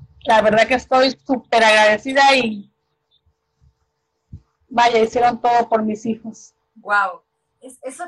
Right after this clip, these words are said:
Speaker 2: te da como lo que, lo que hemos hablado en estas pláticas,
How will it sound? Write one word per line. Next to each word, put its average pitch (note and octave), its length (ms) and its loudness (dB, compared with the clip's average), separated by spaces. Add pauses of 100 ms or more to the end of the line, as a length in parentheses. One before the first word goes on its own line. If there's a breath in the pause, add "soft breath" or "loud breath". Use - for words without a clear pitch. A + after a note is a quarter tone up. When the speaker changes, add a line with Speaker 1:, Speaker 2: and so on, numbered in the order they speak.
Speaker 2:
te B3+ 140 -12
da B3 220 -10
como C#4 400 -18 (560)
lo A3+ 180 -16
que, A#3+ 240 -20
lo A3+ 120 -18
que C4 100 -20
hemos C4 220 -18
hablado A3+ 380 -12
en A3+ 100 -20
estas B3 280 -20
pláticas, A3 680 -14